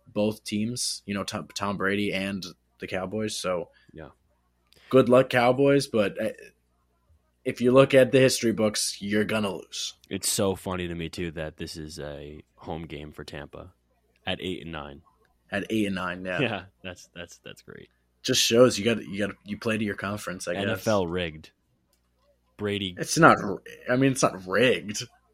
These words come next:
Speaker 2: Well, I mean,
Speaker 1: They, they play in a weak conference. I mean, they, look at their, I mean, their division. Look at their division. Their division's so weak. There's nobody there. It's so bad that they had to win at eight and nine.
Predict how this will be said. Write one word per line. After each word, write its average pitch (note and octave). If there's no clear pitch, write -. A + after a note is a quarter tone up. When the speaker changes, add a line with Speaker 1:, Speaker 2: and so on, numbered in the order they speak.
Speaker 2:
Well, F3+
I A2
mean, G2+
Speaker 1:
They, A2+
they C3+
play G3
in A3+
a F#3
weak G#3
conference. F3+
I G#2
mean, G#2+
they, G#2+
look D3
at A3+
their, G3+
I B2
mean, B2
their C#3+
division. C#3
Look C#3+
at G#3+
their G3
division. D3+
Their A2
division's B2
so C#3+
weak. A2+
There's A2
nobody C#3
there. B2+
It's D3+
so E3+
bad C#3+
that G#2+
they B2
had A#2+
to B2
win A2
at G2
eight A#2
and G#2
nine. A2